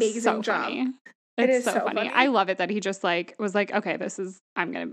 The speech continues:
Speaker 2: I'm gonna do this
Speaker 1: <laughs>
Speaker 2: part."
Speaker 1: I'm gonna do, no one else is auditioning the way I want them to.
Speaker 2: Oh, oh, Miss Crawley, the iguana, I got her. <laughs>
Speaker 1: Yeah. She's mine.
Speaker 2: I'm on it.
Speaker 1: Dib-,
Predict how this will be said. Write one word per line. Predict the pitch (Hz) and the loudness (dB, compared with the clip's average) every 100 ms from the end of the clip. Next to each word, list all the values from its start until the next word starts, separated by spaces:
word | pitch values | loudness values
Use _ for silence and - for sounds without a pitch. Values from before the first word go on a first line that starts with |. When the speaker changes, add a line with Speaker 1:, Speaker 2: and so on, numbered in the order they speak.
| - | -6
Speaker 2:
I'm | 214 | -4
gonna | 190 175 | -2 -2
do | 226 254 | -2 -2
this | 240 | -4
Speaker 1:
<laughs> | |
Speaker 2:
part." | - - - | -8 -6 0
Speaker 1:
I'm | 254 | 2
gonna | 240 226 | 2 0
do, | 220 | -2
no | 233 240 254 | 0 2 4
one | 262 | 2
else | 247 247 | 2 2
is | 247 240 214 - | 0 -2 -6 0
auditioning | 226 240 - 226 226 | 2 2 0 -4 -2
the | |
way | 220 208 | -2 -2
I | 208 | -2
want | 214 196 202 | -4 -6 -8
them | 226 | -10
to. | 190 262 | 0 4
Speaker 2:
Oh, | 269 320 _ - | 4 2 _ 2
oh, | 240 | 4
Miss | 240 254 | 4 0
Crawley, | - 240 214 254 | 0 2 4 4
the | 254 214 | 4 2
iguana, | 202 180 220 | 2 0 2
I | 214 | 0
got | 208 165 | 0 -2
her. | - - - | -6 -8 -8
<laughs> | - - - - | -8 -10 -12 -4
Speaker 1:
Yeah. | 320 - - - - _ _ _ | 2 2 0 -18 -20 _ _ _
She's | - 277 - | -6 -4 0
mine. | 247 | 0
Speaker 2:
I'm | 226 | 0
on | 180 | -2
it. | - | -4
Speaker 1:
Dib-, | - 202 214 | 0 0 2